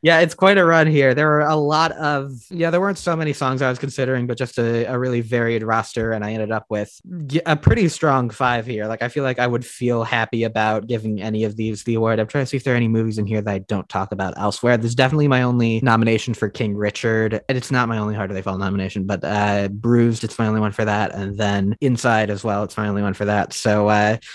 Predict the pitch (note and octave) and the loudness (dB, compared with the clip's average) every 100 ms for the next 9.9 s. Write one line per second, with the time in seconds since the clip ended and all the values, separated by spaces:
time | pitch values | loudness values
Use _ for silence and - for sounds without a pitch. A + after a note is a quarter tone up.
0 | - - - - D#3+ D#3+ D#3 F3 F#3 E3+ | -20 -20 -20 -2 2 4 4 4 2 2
1 | D#3+ D3+ D3 C3 C#3 C3+ C3 B2 C3 A#2 | 4 6 6 4 2 2 2 0 2 -2
2 | - - B2 A#2 A2+ A#2 A2+ A#2 A2 - | -2 -6 -4 0 -2 -2 -4 -2 -4 -2
3 | A2+ A#2 A#2 A2 C3+ B2+ B2 A#2+ A#2 _ | -2 0 -2 -2 4 6 6 2 0 _
4 | C3+ B2 D3+ C#3 C3+ B2 A#2+ A2+ A#2 A2+ | -16 -2 2 2 2 2 0 -2 -4 -4
5 | A2+ G#2 - G#2+ G#2 G#2+ A2 G#2 A2 G#2 | -6 -6 -6 -6 -6 -6 -6 -6 -4 -2
6 | A2+ B2+ A2+ G#2 A2 A#2+ B2+ A#2 B2 A2+ | -2 0 0 0 -2 0 2 4 4 2
7 | G#2 A2 G#2+ A2 G#2 G#2 G2+ G#2 G#2+ G#2 | 2 -2 0 -2 -2 -4 -4 -4 -4 -2
8 | G#2+ G#2 G2+ F#2+ A2+ G#2 G2 G#2+ G#2 A2+ | 0 2 0 -2 -6 -6 -2 -2 -2 -2
9 | G#2+ G#2 G#2 G#2 G#2+ G#2 G#2 G#2 G2 | -2 -2 -4 -2 -2 0 -2 -4 -8